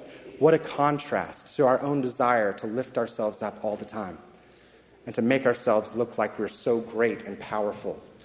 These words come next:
as if we're so much more than we are. He was born in a stable. Stables are where animals are kept. And as I learned from some folks that know stables recently,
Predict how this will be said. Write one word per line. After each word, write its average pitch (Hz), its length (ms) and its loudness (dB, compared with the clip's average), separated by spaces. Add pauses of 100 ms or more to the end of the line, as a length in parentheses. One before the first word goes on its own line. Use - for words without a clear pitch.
(360)
as 113 140 -8
if - 100 -8
we're 107 60 0
so - 200 -4
much 123 220 -2
more 110 240 2
than 95 140 -2
we 95 120 2
are. 92 280 2 (1800)
He 127 80 6
was 120 140 4
born 143 260 4
in 139 80 2
a 131 40 -2
stable. 131 500 2 (840)
Stables 156 720 4
are 127 120 0
where 131 260 2 (160)
animals 123 380 -2
are 95 60 -4
kept. - 360 -8 (1040)
And 110 240 2
as 135 180 2
I 120 300 6
learned 131 320 4
from 120 320 0
some 117 220 -4
folks 120 260 4
that 120 100 -2
know 127 140 2
stables 107 500 0
recently, 107 460 -4